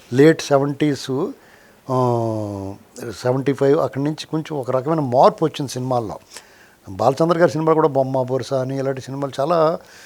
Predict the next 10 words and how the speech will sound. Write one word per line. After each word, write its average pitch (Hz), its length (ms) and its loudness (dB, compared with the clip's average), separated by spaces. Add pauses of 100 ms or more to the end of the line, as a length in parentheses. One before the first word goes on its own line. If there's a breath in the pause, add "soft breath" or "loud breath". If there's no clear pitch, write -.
(240 soft breath)
ఒక 117 100 -2
రకంగా 170 360 4 (1500)
ఉంటాయి 120 220 -2
సినిమాలు. 127 260 -2
అంటే 123 140 0
ఆలోచించే 135 800 0
విధంగా 127 420 -2 (480 loud breath)
ఎంటర్టైన్మెంట్ 139 680 0
ఉంటుంది, 139 380 -4
మ్యూజిక్ 123 400 -6